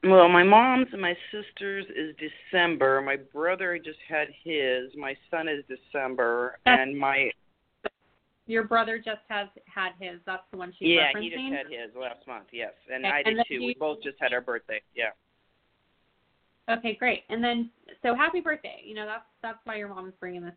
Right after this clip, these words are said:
Speaker 2: through. And then do you
Speaker 1: Thank
Speaker 2: take
Speaker 1: you.
Speaker 2: the name, you take the name Jim or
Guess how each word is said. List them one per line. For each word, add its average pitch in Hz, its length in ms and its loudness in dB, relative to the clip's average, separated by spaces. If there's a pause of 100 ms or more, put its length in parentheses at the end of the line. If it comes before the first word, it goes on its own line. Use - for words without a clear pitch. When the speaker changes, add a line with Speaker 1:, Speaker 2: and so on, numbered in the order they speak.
Speaker 2:
through. 175 220 -2
And 202 140 -4
then 208 140 0
do 226 100 -6
you 247 120 0
Speaker 1:
Thank 277 220 -8
Speaker 2:
take 240 140 4
Speaker 1:
you. 247 80 -6
Speaker 2:
the 233 80 0
name, 202 220 2 (960)
you 240 100 -4
take 285 220 0
the 302 80 -4
name 247 320 -6
Jim 214 300 -4
or 196 140 -10